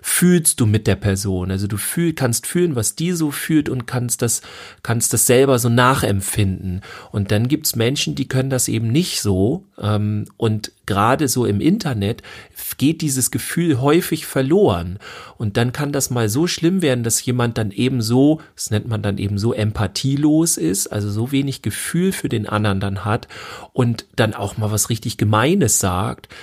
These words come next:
Dann kann es sein, dass plötzlich jemand anderes darauf einsteigt. Das heißt,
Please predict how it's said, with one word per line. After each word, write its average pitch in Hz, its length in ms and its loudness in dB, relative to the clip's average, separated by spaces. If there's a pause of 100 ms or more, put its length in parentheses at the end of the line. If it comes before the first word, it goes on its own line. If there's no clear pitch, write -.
(180)
Dann 113 160 2
kann 139 220 -2
es 131 120 2
sein, 127 220 2
dass 117 140 -2
plötzlich 117 420 0
jemand 104 260 0
anderes 101 460 0
darauf 92 520 -6
einsteigt. 117 720 -4
Das 107 160 -4
heißt, 98 280 -2